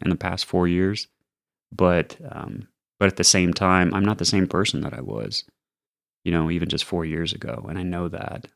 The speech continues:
um, and I know it's because, you know, I've been in the pressure cooker for four years. You know, I've been in this incubator of like, "Okay, if that strategy is not working,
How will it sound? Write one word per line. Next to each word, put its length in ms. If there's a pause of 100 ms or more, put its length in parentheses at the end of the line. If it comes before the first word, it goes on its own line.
(160)
um, 380 (180)
and 140
I 40
know 260
it's 120
because, 560 (580)
you 80
know, 140
I've 220
been 160
in 100
the 80
pressure 320
cooker 340
for 180
four 260
years. 380
You 60
know, 120
I've 160
been 160
in 140
this 300
incubator 640
of 160
like, 320 (800)
"Okay, 380 (100)
if 220
that 160
strategy 360
is 100
not 200
working, 580